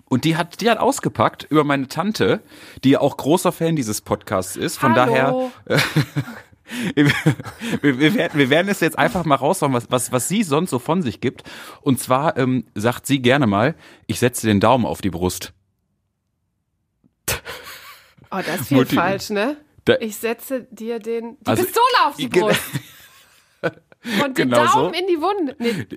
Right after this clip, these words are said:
Speaker 1: Ich
Speaker 2: Daumen,
Speaker 1: leg den Finger in die Wunde.
Speaker 2: den Finger in die Wunde.
Speaker 1: So, ne? Den, den fand ich sehr gut. Das, äh, der, der zweite ist auch sehr, sehr gut. Ähm,
Speaker 2: <laughs>
Speaker 1: das ist jetzt nicht das Gelbe vom Apfel.
Speaker 2: Ja, sehr gut.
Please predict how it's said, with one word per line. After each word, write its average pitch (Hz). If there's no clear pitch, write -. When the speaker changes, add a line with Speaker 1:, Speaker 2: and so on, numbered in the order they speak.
Speaker 1:
Ich 127
Speaker 2:
Daumen, 208
Speaker 1:
leg 190
den 123
Finger 123
in 98
die 95
Wunde. 95
Speaker 2:
den 95
Finger 254
in 190
die -
Wunde. 180
Speaker 1:
So, 170
ne? 151
Den, 127
den 143
fand 139
ich 110
sehr 117
gut. 202
Das, 113
äh, 120
der, 113
der 110
zweite 117
ist 113
auch 151
sehr, 151
sehr 151
gut. 156
Ähm, 127
Speaker 2:
<laughs> -
Speaker 1:
das 120
ist -
jetzt 139
nicht 147
das 131
Gelbe 131
vom 120
Apfel. 92
Speaker 2:
Ja, 208
sehr 196
gut. 349